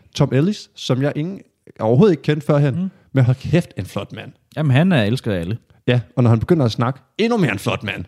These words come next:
Speaker 2: Jeps.
Speaker 1: Han har den
Speaker 2: Han kan også
Speaker 1: mest
Speaker 2: spille klaver.
Speaker 1: flotteste
Speaker 2: Også
Speaker 1: britiske
Speaker 2: synge.
Speaker 1: accent. Øh, og han havde faktisk, da han skulle have rollen, havde han auditionet som, øh, med amerikansk accent, og havde
Speaker 2: Aha.
Speaker 1: øvet sig på at skulle tale det. Og det virkede ikke rigtigt for dem.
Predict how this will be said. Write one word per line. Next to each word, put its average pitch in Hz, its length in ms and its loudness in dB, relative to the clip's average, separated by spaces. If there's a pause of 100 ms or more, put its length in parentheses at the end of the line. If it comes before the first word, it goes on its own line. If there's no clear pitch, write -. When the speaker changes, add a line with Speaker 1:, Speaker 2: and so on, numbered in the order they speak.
(120)
Speaker 2:
Jeps. - 420 -6
Speaker 1:
Han 160 180 0
har 151 360 -4 (1120)
den 156 60 2
Speaker 2:
Han 156 40 2
kan 151 80 2
også 190 120 4
Speaker 1:
mest 147 120 2
Speaker 2:
spille 104 140 -2
klaver. 110 200 -4 (480)
Speaker 1:
flotteste 165 460 2
Speaker 2:
Også 110 100 -4
Speaker 1:
britiske 143 340 2
Speaker 2:
synge. 107 280 -2 (540)
Speaker 1:
accent. 107 380 -4 (840)
Øh, 107 420 0
og 110 80 2
han 113 80 4
havde 120 120 4
faktisk, 143 320 2
da 120 60 2
han 104 160 4
skulle 110 320 -2 (220)
have 147 200 0
rollen, 123 280 4
havde 101 160 0
han 98 120 2
auditionet 104 540 -2 (220)
som, 110 320 -2 (300)
øh, 92 200 -4
med 95 120 -6
amerikansk 110 500 -6
accent, 101 320 -4
og - 60 -6
havde 98 140 0
Speaker 2:
Aha. 139 100 4
Speaker 1:
øvet 185 120 2
sig 147 140 0
på 120 120 0
at 101 60 -2
skulle - 160 -16
tale 117 220 -2
det. 107 160 -4 (500)
Og 92 80 -10
det 92 140 -8
virkede 107 280 0
ikke 95 120 -6
rigtigt - 280 -10
for 95 120 -2
dem. - 140 -10